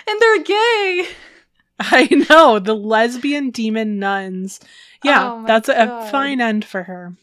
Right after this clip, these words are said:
Speaker 2: Yep.
Speaker 1: It's a good end. I like
Speaker 2: Man,
Speaker 1: it.
Speaker 2: at the last, the last season, just so much happens, and it's, it's just a fun ride. It's almost worth it watching through all of the other seasons just to get to this one, because there's so much fun stuff going on.
Speaker 1: I think this is very fun. I, if you want something to,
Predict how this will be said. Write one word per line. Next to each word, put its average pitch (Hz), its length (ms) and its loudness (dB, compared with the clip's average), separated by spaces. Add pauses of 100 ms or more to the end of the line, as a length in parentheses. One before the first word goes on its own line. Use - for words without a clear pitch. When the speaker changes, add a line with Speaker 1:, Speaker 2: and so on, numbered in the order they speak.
(160)
Speaker 2:
Yep. 214 260 -6 (160)
Speaker 1:
It's 240 180 -14
a 240 60 -10
good 214 280 -16
end. 190 340 -16
I 202 100 -18
like 202 220 -14
Speaker 2:
Man, 269 280 0
Speaker 1:
it. - 80 -16
Speaker 2:
at 220 200 -6
the 262 120 0
last, 269 640 -8 (220)
the 240 180 -8
last 240 320 -6
season, 226 400 -4
just - 240 -10
so 220 160 -2
much 214 220 -6
happens, 202 580 -8
and 208 140 -8
it's, - 300 -14
it's 214 140 -12
just 269 200 -10
a 269 40 -6
fun 277 220 -10
ride. 233 360 -8 (260)
It's 226 160 -6
almost 285 280 -4
worth 208 240 -4
it 202 200 -2
watching 190 380 -4
through 185 580 -10 (120)
all 196 220 -4
of 185 80 -6
the 185 120 -6
other 185 160 -8
seasons 180 420 -12
just - 240 -10
to 208 60 -12
get 190 160 -10
to 208 80 -8
this 202 260 -8
one, 185 440 -16
because 202 240 -10
there's 196 160 -12
so 185 140 -10
much 180 160 -12
fun 185 200 -12
stuff - 300 -18
going 226 220 -20
on. 220 220 -16 (200)
Speaker 1:
I 269 180 -6
think 480 200 -16
this 240 160 -12
is 247 140 -12
very 285 320 -6
fun. 190 360 -12
I, 240 320 -8
if 247 140 -14
you 285 120 -10
want 427 220 -14
something 262 360 -10
to, 233 160 -10